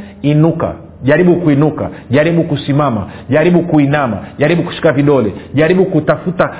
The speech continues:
angalia ule uvimbe, utakuta umeondoka. Chochote kile ambacho kuwa kinakusumbua leo hii kimeondoka. Alafu ukishaona hivyo, anza kumshukuru Mungu, anza kumshangilia, anza kumtukuza. By the way, usilale leo hii mpaka umetuma ushuhuda wako.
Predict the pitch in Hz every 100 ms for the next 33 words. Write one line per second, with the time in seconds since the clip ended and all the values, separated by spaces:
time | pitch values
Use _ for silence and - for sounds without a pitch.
0 | - 143 147 170 190 190 156 165 175 160
1 | 139 170 170 147 139 151 147 - 180 208
2 | 233 240 220 196 202 202 214 180 147 -
3 | 165 170 170 160 175 151 135 127 135 95
4 | 87 - - - - 156 190 180 202 156
5 | - - 147 220 226 214 170 170 196 190
6 | 160 160 156 160 175 151 143 101 - -
7 | 185 175 - 156 147 143 139 151 - -
8 | - 180 185 165 151 151 151 139 104 -
9 | - 147 160 165 180 143 - 147 151 165
10 | 202 214 185 170 175 196 156 175 170 143
11 | 165 151 - 123 123 117 92